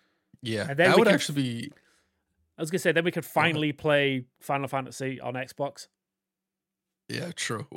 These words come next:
Speaker 2: That'd be
Speaker 1: Well, uh,
Speaker 2: nice. Well, Final
Speaker 1: I, I
Speaker 2: Fantasy
Speaker 1: didn't
Speaker 2: seven.
Speaker 1: include the story. I, okay, that's a good point. <laughs> I was gonna say I didn't include the story, but Final Fantasy fourteen is having an open beta from January to February, I believe.
Speaker 2: True.
Speaker 1: They've been, they, they've,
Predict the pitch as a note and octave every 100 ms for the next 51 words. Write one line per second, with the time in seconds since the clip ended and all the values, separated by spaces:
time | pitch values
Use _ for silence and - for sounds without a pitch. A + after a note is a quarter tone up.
0 | D#3 D#3+ D#3 D#3+ B2+ - D#3+ D#3+ F3+ -
1 | D#3+ D#3+ - D3 B2+ A2+ A2 A2 - A2
2 | G#2+ G2+ G#2+ _ _ _ _ - G#2 -
3 | _ _ _ _ _ - A2+ G#2+ - -
4 | G#2 A2 G#2 G#2+ G2 - - - E3+ F3+
5 | - D3 B2+ C3+ C#3 C3+ - C#3+ C#3 -
6 | B2+ A2+ A2 A#2 - - - - A#2 B2
7 | C3+ B2 A#2 - G#2+ - A2 G#2 A2+ -
8 | - A2 A#2 A#2 - - - A#2+ A#2 -
9 | - D2 - - - - - - - -
10 | - C3 B2+ - C3+ A2+ - A#2+ B2+ C3
11 | B2+ C3 C#3+ G3 F#3 F3 D#3 C#3+ D3 D3+
12 | D3 D3+ C#3+ - -